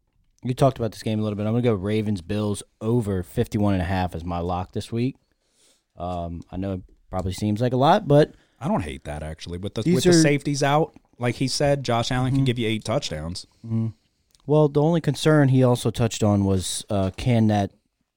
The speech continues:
Speaker 1: uh, front seven of Buffalo contain Lamar Jackson?
Speaker 2: Probably not.
Speaker 1: I'm thinking probably not. He's running on everybody. I know he had, probably hasn't faced a, a, as good of a front seven as Buffalo has, but the Ravens are, the Ravens and the Bills are the two top scoring teams in the N F L. I mean,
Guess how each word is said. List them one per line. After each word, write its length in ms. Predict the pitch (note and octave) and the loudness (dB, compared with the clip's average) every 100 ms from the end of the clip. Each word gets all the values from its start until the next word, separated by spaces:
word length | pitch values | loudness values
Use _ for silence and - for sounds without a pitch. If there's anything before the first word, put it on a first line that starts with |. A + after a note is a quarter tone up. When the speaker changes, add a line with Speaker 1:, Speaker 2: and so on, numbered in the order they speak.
| _ _ | _ _
Speaker 1:
uh, 160 | G2+ F#2+ | -8 -6
front 280 | - A#2 - | 0 0 2
seven 300 | B2 G#2+ G2+ | 0 0 -2
of 140 | E2+ | -4
Buffalo 580 | G#2+ G2 G2 F#2 F2+ G#2 | -4 -2 -2 -2 -4 -6
contain 540 | - B2 - A2+ A2 G2+ | -2 0 2 2 2 0
Lamar 280 | G2 G2 F2+ | 0 -2 -2
Jackson? 520 | G#2+ G#2+ - D#2+ D2+ _ _ _ | -2 -2 -4 -10 -14 _ _ _
Speaker 2:
Probably 240 | F2+ D#2+ | -8 -6
not. 220 | C#2+ B1+ _ _ _ _ - | -8 -12 _ _ _ _ -2
Speaker 1:
I'm 140 | C#3+ | 0
thinking 280 | D3 E3+ D3+ | 2 4 4
probably 360 | B2 C3+ A#2+ G#2+ | 4 4 4 2
not. 240 | A2 G#2+ | 2 0
He's 200 | A2+ G#2+ | 0 0
running 300 | A2+ A#2 G#2+ | 0 2 2
on 140 | G2+ | 0
everybody. 640 | F#2+ A2 A2+ A2 A2 A2 G#2+ | -2 -4 -2 -2 0 0 -2
I 60 | |
know 140 | G#2 A#2+ | 0 2
he 100 | A#2 | 2
had, 200 | A2 - | 0 -2
probably 260 | A2+ A2+ | -2 0
hasn't 220 | G#2+ G2+ F#2 | -2 -4 -4
faced 320 | A2+ G#2+ - | -4 -4 -4
a, 240 | F#2+ F2+ - _ _ _ _ _ | -4 -6 -10 _ _ _ _ _
a, 120 | - G2 - | -12 -12 -10
as 160 | A2+ G#2+ | -8 -4
good 140 | B2+ | -2
of 80 | A#2 | -2
a 60 | G#2+ | -2
front 240 | - A#2+ | 0 0
seven 300 | - B2 A#2+ | 2 4 4
as 100 | A2+ | 2
Buffalo 380 | G2+ A#2 C3+ B2 | 2 0 2 2
has, 320 | B2+ B2+ A#2+ | 2 2 0
but 320 | G#2+ A2 G#2 - _ _ _ _ _ _ | -4 -6 -6 -10 _ _ _ _ _ _
the 100 | - | -2
Ravens 320 | B2+ D#3+ F#3+ D#3 | 4 4 4 4
are, 240 | C3 B2 | 4 4
the 200 | C#3 C3 | -2 -2
Ravens 300 | B2+ F3 A3+ | 0 2 2
and 80 | D#3 | 0
the 40 | A2+ | 4
Bills 300 | B2+ B2 A2 | 4 4 2
are 100 | G2 | -2
the 120 | F2 | -4
two 200 | - B2+ | -2 0
top 200 | A#2 G#2 | 0 0
scoring 280 | - G#2 F2+ | -2 -4 -4
teams 180 | G2+ F#2+ | -4 -4
in 40 | |
the 60 | F#2+ | -2
N 40 | F2+ | -4
F 120 | - | -4
L. 220 | G#2+ G2+ | -2 -2
I 20 | |
mean, 320 | F#2+ F#2 F2 | -4 -6 -8